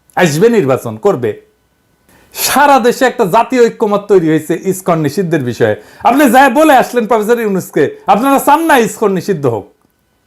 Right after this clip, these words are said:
আপনি বলতেছেন বিভাজন, অনৈক্য। আপনি শুরু করেন আগে অনৈক্য।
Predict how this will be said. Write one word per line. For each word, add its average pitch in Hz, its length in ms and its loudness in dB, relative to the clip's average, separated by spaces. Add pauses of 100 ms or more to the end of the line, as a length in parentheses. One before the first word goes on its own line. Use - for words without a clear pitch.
(280)
আপনি 247 300 0
বলতেছেন 247 520 2
বিভাজন, 196 560 0 (420)
অনৈক্য। 190 680 -2 (680)
আপনি 294 440 2
শুরু 339 240 4
করেন 233 320 2
আগে 180 180 2
অনৈক্য। 123 680 -4